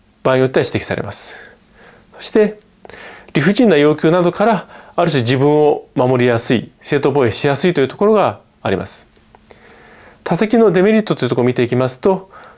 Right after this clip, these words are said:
逆に、まあ、直面して何かを学ぶということは非常にやりづらいというところがあります。そして他者の尊厳を壊すということがあり得ると、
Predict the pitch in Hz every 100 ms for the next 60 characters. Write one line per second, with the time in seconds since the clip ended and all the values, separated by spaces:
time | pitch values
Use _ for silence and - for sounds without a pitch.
0 | _ 165 165 208 190 - - 147 - -
1 | 220 233 208 - 220 220 135 123 147 175
2 | 190 175 180 180 220 156 - _ 147 123
3 | 120 120 120 120 101 95 - 139 95 90
4 | 90 - - _ _ - - - - _
5 | - - 214 - _ _ _ _ _ _
6 | _ _ - 220 185 123 156 156 170 160
7 | 160 185 190 - 165 160 175 117 113 120
8 | 110 101